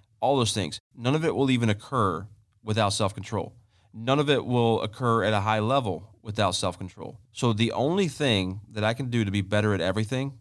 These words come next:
that I do in life is probably get more sleep. That would probably help me get better. But as far as long-term, things that'll get me better at being a better husband, better father,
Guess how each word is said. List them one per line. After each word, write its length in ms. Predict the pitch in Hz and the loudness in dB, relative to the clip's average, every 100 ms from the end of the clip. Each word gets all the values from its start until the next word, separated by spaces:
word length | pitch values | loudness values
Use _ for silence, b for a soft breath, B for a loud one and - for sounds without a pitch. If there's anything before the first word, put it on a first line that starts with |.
| _ | _
that 120 | 107 | -2
I 100 | 104 | 0
do 300 | 98 101 104 | 2 0 0
in 100 | 113 | 2
life 360 | 120 127 139 - _ - | 2 0 -2 -6 _ -16
is 80 | 98 | -6
probably 300 | 170 151 113 | 0 2 4
get 180 | 110 101 | 4 2
more 160 | 101 | 0
sleep. 400 | 92 107 131 - - - | 0 -2 -4 -6 -18 -6
That 100 | 98 | -4
would 100 | 98 | 0
probably 240 | 110 107 | 0 2
help 160 | 104 107 | 2 2
me 120 | 107 | 0
get 180 | 107 90 | -2 2
better. 300 | 107 117 131 _ | 2 2 -4 _
But 180 | - 120 | -2 2
as 140 | 110 107 | 2 2
far 200 | 131 117 | 4 2
as 100 | 101 | 2
long-term, 760 | 110 123 120 120 113 123 139 - _ | 2 2 0 0 2 2 -2 -14 _
things 180 | 139 139 | -6 -2
that'll 300 | 139 123 107 - - | 0 0 0 -6 -4
get 180 | 110 101 | -2 0
me 120 | 117 | 0
better 280 | 95 107 113 | 2 2 2
at 100 | 95 | 0
being 180 | 107 101 | 2 2
a 20 | |
better 200 | 98 90 | 2 0
husband, 400 | 98 98 95 80 | 0 0 -2 -6
better 160 | 92 | -6
father, 480 | 85 - 104 101 85 | -6 -2 0 0 -2